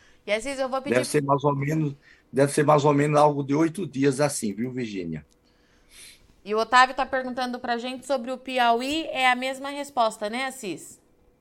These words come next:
Speaker 2: É, sobre o Piauí também, a mesma resposta. Vai ter uma chuva lá isoladas agora nesse final de semana, né?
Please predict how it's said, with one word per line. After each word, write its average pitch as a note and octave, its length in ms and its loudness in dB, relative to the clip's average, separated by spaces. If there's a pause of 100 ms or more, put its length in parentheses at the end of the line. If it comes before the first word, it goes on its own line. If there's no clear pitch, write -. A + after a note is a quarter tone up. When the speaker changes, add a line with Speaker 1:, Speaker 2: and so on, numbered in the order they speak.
(680)
Speaker 2:
É, A#2+ 280 6
sobre C3 280 0
o A#2+ 60 -4
Piauí C3+ 380 4
também, C3 320 0
a A#2+ 80 2
mesma B2 280 0
resposta. C#3 500 -4
Vai A#2 160 0
ter B2+ 140 -2
uma B2+ 140 0
chuva A2 360 -2
lá G#2+ 440 0 (440)
isoladas G2+ 680 0
agora F#2+ 380 -2
nesse F#2 260 -4
final F#2 260 -6
de - 100 -10
semana, B2+ 460 2
né? D3+ 300 -2